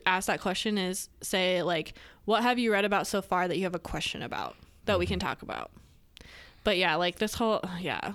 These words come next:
Speaker 1: this whole, like, "Read about this and then we'll talk about it." Like, no, that's stupid. I don't know.
Speaker 2: I think there's a me-, I think there's a movement afoot to better train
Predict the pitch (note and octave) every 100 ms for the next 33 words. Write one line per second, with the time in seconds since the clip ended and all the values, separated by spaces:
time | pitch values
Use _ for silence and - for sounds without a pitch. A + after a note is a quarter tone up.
0 | - G#3+ - A3+ G#3 F#3 G3+ C4 C4+ C4+
1 | D4 C#4 G3+ G3+ G3 G3+ G#3 A#3+ A#3 F3+
2 | F3 D3+ F#2 G3 F3+ - - - F#3+ -
3 | A3+ - - - - - - - - -
4 | - - - _ - - - G3 - -
5 | G#3 - - - - - - - - -
6 | - - C3+ C#3+ C#3 A#2+ A2 G#2 G#2+ A2+
7 | A#2 D3+ D3 B2 A2 G#2 F#2 G2+ A2+ A2+
8 | F#2 E2+ - F2+ - - - - D#2 F2+
9 | F#2 F2+ - - F#2+ F2+ E2+ E2 D#2+